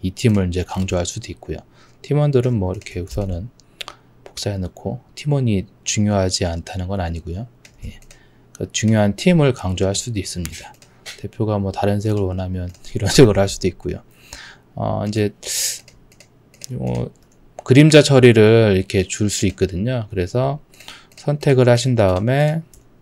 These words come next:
이제 그림자는 저 같은 경우는 이거는 이제 원근감으로 해서 요거를 줬어요. 그래서 이거를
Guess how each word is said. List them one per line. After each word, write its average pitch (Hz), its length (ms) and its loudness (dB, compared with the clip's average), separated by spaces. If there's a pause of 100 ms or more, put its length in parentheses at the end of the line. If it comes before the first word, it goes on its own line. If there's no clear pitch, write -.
(140)
이제 110 140 -8
그림자는 120 800 4
저 113 140 -2
같은 101 260 0
경우는 101 260 0
이거는 90 360 -2
이제 87 220 -8 (160)
원근감으로 104 680 2
해서 101 440 -2 (460)
요거를 98 380 0
줬어요. 95 580 -6 (600)
그래서 110 260 -6
이거를 135 600 4